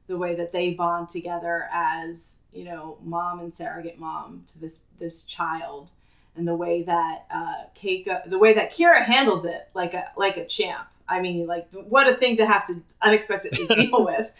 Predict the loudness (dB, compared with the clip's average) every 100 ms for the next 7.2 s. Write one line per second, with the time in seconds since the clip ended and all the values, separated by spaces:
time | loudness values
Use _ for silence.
0 | -2 0 8 10 10 10 10 10 10 8
1 | 8 -2 4 4 6 6 6 6 4 6
2 | 8 8 8 6 8 8 8 6 4 4
3 | 4 4 4 6 8 10 8 6 2 2
4 | 0 0 0 -2 -2 -2 -2 0 -2 -2
5 | _ _ _ 4 6 8 8 6 6 6
6 | 6 6 4 -2 -4 -4 0 0 -2 -6
7 | -6